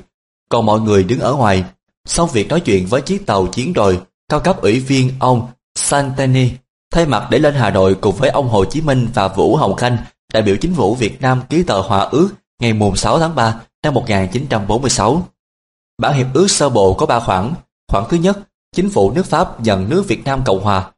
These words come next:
là một nước tự do có chính phủ, có quốc hội, có quân đội và có tài chính, dựa vào Liên bang Đông Dương và Liên hiệp Pháp. Về việc hợp nhất ba kỳ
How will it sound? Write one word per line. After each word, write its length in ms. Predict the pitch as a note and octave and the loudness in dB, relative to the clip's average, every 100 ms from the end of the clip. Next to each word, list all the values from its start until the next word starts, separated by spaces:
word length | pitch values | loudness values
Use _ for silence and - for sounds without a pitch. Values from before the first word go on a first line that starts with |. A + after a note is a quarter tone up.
| _ | _
là 80 | A#2+ | -2
một 220 | A2 G#2 | 0 0
nước 140 | E3 G3+ | 0 0
tự 120 | G2+ | 0
do 260 | F#2 B2+ B2 | 0 0 0
có 120 | A#2 | -2
chính 180 | C#3 F3 | -4 -4
phủ, 280 | - F#2 F#2+ | -2 0 0
có 140 | D3+ | -2
quốc 200 | D#3 G3+ | 0 0
hội, 300 | D#3 G2+ F2+ - - _ | 2 2 0 -4 -16 _
có 100 | F3+ F3+ | -4 -2
quân 180 | E3 A#2+ | -2 2
đội 200 | G2 F#2+ | 0 2
và 120 | - | -2
có 160 | B2 | -4
tài 160 | C#3 F#2+ | -2 -4
chính, 320 | - A2 F3+ - _ _ _ A2+ | -2 -2 -4 -6 _ _ _ 0
dựa 160 | G2+ | 2
vào 260 | G#2 A2 G#2 | 2 2 2
Liên 200 | A2 D3+ | 0 -2
bang 160 | C#3+ C#3+ | -2 -2
Đông 160 | C3+ C3 | -2 0
Dương 200 | D3 C#3+ C3+ _ - | 0 0 -6 _ -4
và 100 | A2 | 0
Liên 180 | C#3+ D#3 | 0 0
hiệp 180 | G#2+ - | 0 0
Pháp. 320 | C#3 F3 - - _ _ _ _ _ B2+ | 0 -2 -4 -14 _ _ _ _ _ -2
Về 80 | |
việc 380 | A#2+ A2+ A2+ - | 0 0 -2 -6
hợp 200 | G#2+ G#2+ C3+ | -4 -2 -2
nhất 220 | F3+ C3 | -2 0
ba 140 | B2 | -2
kỳ 280 | C#3 G#2+ G2 | 0 0 0